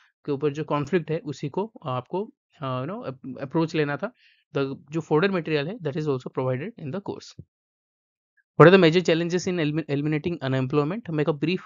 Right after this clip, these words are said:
policy suggesting on how to meet them। तो again, अनएम्प्लॉयमेंट के ऊपर आपको पूछा जा रहा है। Again, आप देख सकते हो अनएम्प्लॉयमेंट के ऊपर जो, अ, स्टडी नोट्स है, पीडीएफ़ फाइल्स हैं, वहाँ पे हमने मेंशन कर रखा है। And also स-, जो ब-, जो सारी स्कीम्स हैं, आगे जाके आप देखोगे तो यहाँ पे स्कीम्स भी मेंशन्ड है,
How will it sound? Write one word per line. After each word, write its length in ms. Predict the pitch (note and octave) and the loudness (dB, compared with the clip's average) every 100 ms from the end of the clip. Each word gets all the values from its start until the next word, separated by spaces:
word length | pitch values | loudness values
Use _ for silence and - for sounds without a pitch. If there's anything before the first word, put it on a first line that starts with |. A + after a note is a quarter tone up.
| - | -4
policy 440 | C#3 E3 F3 F#3+ E3+ | -2 -2 -2 -4 -6
suggesting 400 | C#3+ D3+ F3 E3+ | -8 -8 -8 -6
on 120 | D#3 C#3+ | -4 -2
how 140 | C#3+ | -2
to 100 | D#3+ | -2
meet 200 | D3 C3+ | -6 -6
them। 120 | A#2 - _ _ - - | -10 -14 _ _ -12 -2
तो 220 | D3 D3 D3+ | 0 0 -2
again, 280 | D3+ E3+ F#3+ | -2 -2 -4
अनएम्प्लॉयमेंट 540 | D3+ E3 E3+ F3+ F3 D#3+ | -2 0 2 2 0 0
के 80 | |
ऊपर 220 | F3 E3 E3 | -2 0 0
आपको 200 | D#3+ E3 | -2 -6
पूछा 240 | D#3 D#3 | -6 -6
जा 120 | D3 | -4
रहा 120 | D3 | -4
है। 360 | E3 - - C3+ | -6 -12 -10 -6
Again, 180 | C3 C#3 | -4 -6
आप 80 | C3 | -4
देख 140 | C#3+ | -6
सकते 240 | C3+ C#3 D3+ | -6 -4 -2
हो 60 | |
अनएम्प्लॉयमेंट 560 | D3 C3+ C3+ C#3+ C#3 C3+ | -2 -4 -4 -4 -4 -4
के 80 | D3 | -4
ऊपर 240 | C3+ C#3 | -4 -4
जो, 220 | C#3 D#3+ - _ _ - | -8 -10 -10 _ _ -10
अ, 200 | C3 B2+ | -6 -4
स्टडी 300 | B2+ D3 E3 | -2 0 0
नोट्स 300 | D#3 D#3 - | 0 0 -2
है, 60 | B2+ | -6
पीडीएफ़ 320 | C#3+ C#3+ D3 | -4 -2 -2
फाइल्स 280 | C3+ B2+ C#3 | -4 -6 -8
हैं, 80 | |
वहाँ 180 | D#3 C#3 | -8 -8
पे 120 | C3 | -6
हमने 160 | C#3+ D3 | -4 -4
मेंशन 340 | C#3 C3 C#3+ | -4 -6 -6
कर 140 | D3 C#3 | -6 -6
रखा 260 | C#3 - | -6 -10
है। 60 | E3+ _ _ _ - | -18 _ _ _ -4
And 120 | D3 | -2
also 300 | C#3+ E3 F3+ | -2 -4 -8
स-, 100 | F3+ | -10
जो 140 | D3+ C#3 | -8 -4
ब-, 160 | D3 | -4
जो 140 | D#3 D#3 | 0 0
सारी 200 | D#3+ F3 | 0 -4
स्कीम्स 400 | - D#3 D#3+ C#3+ | -4 -2 -2 -2
हैं, 80 | A#2+ | -6
आगे 240 | C3 C#3+ | -6 -2
जाके 180 | D3 D3 | -2 -2
आप 60 | |
देखोगे 320 | D3 C#3 C#3+ C#3+ | -2 -2 -2 -2
तो 80 | |
यहाँ 140 | D#3 C#3+ | -4 -6
पे 80 | D#3 | -8
स्कीम्स 320 | - C#3 C3+ | -4 -4 -2
भी 60 | |
मेंशन्ड 380 | C#3 B2 B2 | -6 -6 -8
है, 60 | A2+ | -10